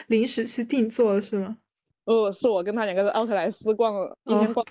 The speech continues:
Speaker 2: 两万多不买的。
Speaker 1: 嗯，
Speaker 2: 花了，
Speaker 1: 我以为是
Speaker 2: 花了好几千块钱。
Speaker 1: 高定。那也是高定了，<laughs> 人生中第一套西装。
Speaker 2: 对，然后他是这么说的，就我不知道我们的播客有没有清华北大的人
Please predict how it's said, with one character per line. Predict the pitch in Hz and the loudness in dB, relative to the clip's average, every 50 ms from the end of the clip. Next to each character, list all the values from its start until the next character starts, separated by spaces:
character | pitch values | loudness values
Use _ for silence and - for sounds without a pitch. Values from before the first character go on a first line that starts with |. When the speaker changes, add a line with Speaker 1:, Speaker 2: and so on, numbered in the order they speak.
| - - | -10 -18
Speaker 2:
两 | - 170 | -12 -8
万 | 185 190 196 | -6 -4 -2
多 | 202 208 | -2 0
不 | 202 208 | 0 0
买 | 208 208 165 - - | 0 -2 -2 -4 -6
的。 | - - - _ _ _ _ 226 | -12 -14 -16 _ _ _ _ -12
Speaker 1:
嗯， | 220 208 202 208 _ _ _ - - | -12 -12 -12 -14 _ _ _ -10 -4
Speaker 2:
花 | 208 214 | 0 0
了， | 214 196 | 2 4
Speaker 1:
我 | 214 220 | 4 4
以 | |
为 | 226 226 | 4 4
是 | 240 | 4
Speaker 2:
花 | |
了 | 208 202 | 2 0
好 | - 226 | -2 -4
几 | - | -2
千 | 240 220 | 0 2
块 | 220 220 | 2 2
钱。 | 220 | 2
Speaker 1:
高 | - - | 2 0
定。 | 226 - - - - - - _ _ _ _ _ _ _ _ _ _ _ _ _ _ _ | -2 -2 -6 -16 -20 -20 -20 _ _ _ _ _ _ _ _ _ _ _ _ _ _ _
那 | - 302 | 0 2
也 | 285 254 226 | 4 4 4
是 | 233 - 262 | 4 2 2
高 | 262 269 262 | 2 2 2
定 | 254 285 277 240 | 2 0 0 0
了， | 214 190 | 0 2
<laughs> | 208 240 233 240 233 | 2 0 0 0 0
人 | 240 226 233 233 | 4 4 4 2
生 | 285 277 269 | 0 -2 0
中 | 277 277 269 | 0 0 0
第 | 277 262 | 0 -2
一 | 247 | 0
套 | 233 254 233 | 2 2 2
西 | 226 - 233 226 | 0 0 -2 -2
装。 | 220 220 208 214 226 - _ _ _ _ _ _ _ - | -2 0 -2 -2 -4 -8 _ _ _ _ _ _ _ -2
Speaker 2:
对， | 254 220 190 | 0 0 0
然 | 180 196 | 0 -2
后 | 226 247 | -4 -4
他 | 240 269 240 247 | -4 -2 -2 -2
是 | 233 | -2
这 | 208 262 262 | 0 -2 -2
么 | 220 180 | -2 -4
说 | 180 - - 196 185 | -8 -4 -2 0 0
的， | 180 170 | 0 0
就 | 175 - 220 | 0 0 0
我 | 185 175 175 | 2 2 0
不 | 196 | 0
知 | 202 | 0
道 | 214 196 | 0 0
我 | 175 | 0
们 | 170 190 | 0 -2
的 | 208 | -4
播 | 190 214 214 | 0 0 0
客 | 214 247 | 0 0
有 | 202 170 | -2 -2
没 | 160 185 | -2 -2
有 | 190 180 | -2 -2
清 | 170 - - 208 | -2 -6 -10 -10
华 | 208 180 175 | -8 -8 -8
北 | - 147 139 | -8 -8 -6
大 | 175 180 175 | -6 -4 -4
的 | 165 160 | -4 -6
人 | 156 143 147 - | -8 -10 -16 -20